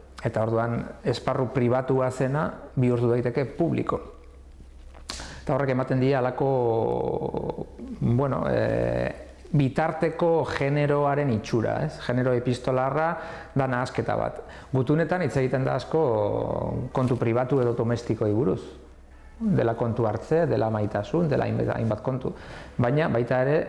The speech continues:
hitz egiten da, ah, gutun oso ezaguna daude, ba, Rilkerenak, esate baterako, poeta gazteari zuzentzen dizkionak,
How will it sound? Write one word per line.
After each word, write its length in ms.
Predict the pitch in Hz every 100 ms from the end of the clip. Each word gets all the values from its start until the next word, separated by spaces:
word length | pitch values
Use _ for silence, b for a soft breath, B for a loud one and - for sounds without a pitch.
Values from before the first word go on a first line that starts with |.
| - -
hitz 140 | 113 110
egiten 300 | 117 120 123
da, 80 | 143 170
ah, 600 | 58 - 120 113 113 113 120 120
gutun 380 | 113 113 120 120 117 110 110 117 120 120 - -
oso 240 | 117 117
ezaguna 380 | 110 113 113 110
daude, 100 | 123
ba, 140 | 110 110
Rilkerenak, 560 | 127 117 113 113 131
esate 240 | 113 110 110
baterako, 400 | 110 110 - 160
poeta 260 | 107 104 101
gazteari 400 | 101 - 107 107
zuzentzen 400 | - 113 107 113
dizkionak, 540 | 110 - 123 139 156